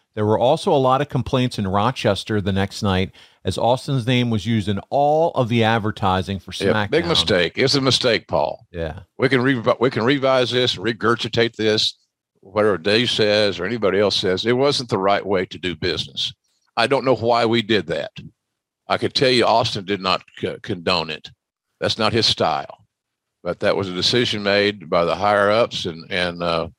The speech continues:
Speaker 2: whether I liked it or you liked it or Dave liked it or anybody else liked it, that's what it was, how it went down. But it wasn't,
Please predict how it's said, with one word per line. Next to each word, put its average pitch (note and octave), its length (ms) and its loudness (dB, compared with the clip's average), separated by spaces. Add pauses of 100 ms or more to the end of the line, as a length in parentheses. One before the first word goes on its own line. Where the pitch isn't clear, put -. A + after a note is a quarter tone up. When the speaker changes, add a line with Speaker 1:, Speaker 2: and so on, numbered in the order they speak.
(460)
Speaker 2:
whether F#2 340 2 (400)
I A2 140 0
liked A#2 340 0
it B2+ 80 0
or G2 80 -2
you A2+ 160 -2
liked A2+ 320 0
it B2 140 0
or F2 220 -2
Dave A2 380 0
liked A2+ 300 0
it C3 100 -4
or G2 80 -2
anybody A2+ 300 0
else C3+ 220 0
liked E2+ 260 -2
it, F#2 80 -8
that's A2 180 -2
what A2+ 120 2
it F2+ 80 -2
was, G2 240 -2
how A2 180 2
it G2 60 0
went A2+ 220 -2
down. A#2 260 0 (280)
But A2 120 0
it G#2 60 2
wasn't, B2+ 440 -2